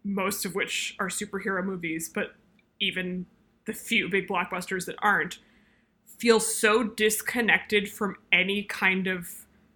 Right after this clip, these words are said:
socio-political reality or just, like, physical reality at all, because they're so green screened that they kind of exist in this, like, vague,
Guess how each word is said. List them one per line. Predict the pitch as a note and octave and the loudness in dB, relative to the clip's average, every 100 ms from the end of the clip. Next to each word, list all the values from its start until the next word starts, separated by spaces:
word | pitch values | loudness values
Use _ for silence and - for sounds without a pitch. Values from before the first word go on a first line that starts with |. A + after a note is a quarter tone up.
| _ - | _ -8
socio-political | - G3+ G3+ G#3 G#3 F3+ G3 - G3+ | 0 2 2 0 2 -2 -2 0 4
reality | G3 G#3 G3 G3+ G#3 G#3 G#3 - | 6 8 6 6 2 0 -4 -2
or | G3+ G#3 G3+ F3+ | 2 4 2 0
just, | G#3+ - | -2 0
like, | G#3+ - | 0 -2
physical | - - F#3+ G3 G3 G#3 G3 | -6 -2 0 -2 -2 -2 0
reality | G#3 G3 G3 G3+ G3+ G3 G3 - - | 6 6 6 2 -2 -6 -8 -6 -2
at | F#3+ | -2
all, | F#3 F#3 G3+ | 0 2 2
because | A3+ A3+ G#3 | 2 0 -2
they're | F#3 F#3+ | -2 -2
so | - - - - G#3 F3+ F#3+ F#3 | -4 -6 -6 -2 0 0 -2 -4
green | F#3 F#3 F#3+ | -2 -2 -2
screened | F3+ E3+ C#3+ G2+ D3+ F3+ _ _ _ _ _ _ - | -6 -4 -4 -6 -8 -12 _ _ _ _ _ _ 0
that | A3 - | 0 2
they | G#3 G3 | 4 4
kind | G3 - G#3+ G#3 | 4 2 4 4
of | G3+ | 2
exist | G3+ F3 G3+ G#3 G3+ - | 0 -2 -2 -2 -2 -4
in | G3 F3+ | -4 -4
this, | F#3 - | -6 -6
like, | G3 F#3 F3+ | -4 -4 -4
vague, | F3 F#3+ F#3 F#3 F#3 F3+ E3+ | -6 0 2 4 2 -2 -6